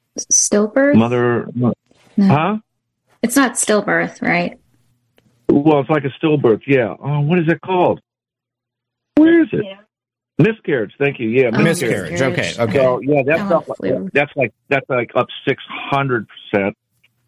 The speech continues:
Speaker 2: Uh, so, I mean, it, it, it's, it's astronomical, the actual numbers. Um, is quite amazing. Uh, let me see. I wanted to mention to you, if you don't know this,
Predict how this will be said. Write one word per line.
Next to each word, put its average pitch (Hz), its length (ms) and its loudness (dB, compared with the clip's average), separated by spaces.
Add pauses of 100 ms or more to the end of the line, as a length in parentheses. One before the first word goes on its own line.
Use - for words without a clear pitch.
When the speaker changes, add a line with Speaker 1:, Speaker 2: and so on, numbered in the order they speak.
Speaker 2:
Uh, 117 300 0 (100)
so, 135 80 0
I 131 60 2
mean, 165 140 -2
it, 214 160 2
it, 170 200 0
it's, 147 200 -6
it's 156 220 -2
astronomical, 131 720 -2
the 117 120 2
actual 113 300 -2
numbers. 107 480 0 (500)
Um, 101 540 0
is - 160 2 (140)
quite 123 260 -2
amazing. 104 480 -2 (580)
Uh, 120 440 2
let 120 160 -4
me 117 160 -4 (100)
see. 120 200 4
I 117 100 -2
wanted 120 280 0
to 117 60 -2
mention 117 480 2
to 147 100 0
you, 143 120 4
if 135 80 -6
you 113 80 0
don't 98 220 -2
know 107 220 2
this, 190 160 2